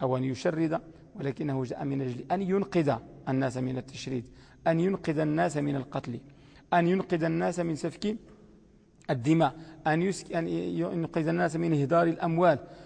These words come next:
وهاتك الأعراض، النبي صلى الله عليه وسلم يقول: "لا ترجعوا بعدي ضلالا يضرب بعضكم رقاب بعض". وصيته صلى الله عليه وسلم في حجة الوداع،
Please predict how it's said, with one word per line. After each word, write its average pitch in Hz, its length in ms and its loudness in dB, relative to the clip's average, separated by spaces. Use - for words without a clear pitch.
وهاتك 190 560 4
الأعراض، 147 460 6
النبي 156 160 0
صلى 160 140 0
الله 160 100 2
عليه 147 80 -4
وسلم 160 140 -4
يقول: 156 360 -2
"لا 156 240 4
ترجعوا 139 640 -2
بعدي 139 400 -2
ضلالا 160 880 4
يضرب 165 440 2
بعضكم 151 720 0
رقاب 147 460 -2
بعض". 117 220 6
وصيته 185 460 2
صلى 160 160 -2
الله 151 120 -2
عليه 147 100 -4
وسلم - 120 -8
في 127 80 -6
حجة 127 200 -4
الوداع، 131 360 -4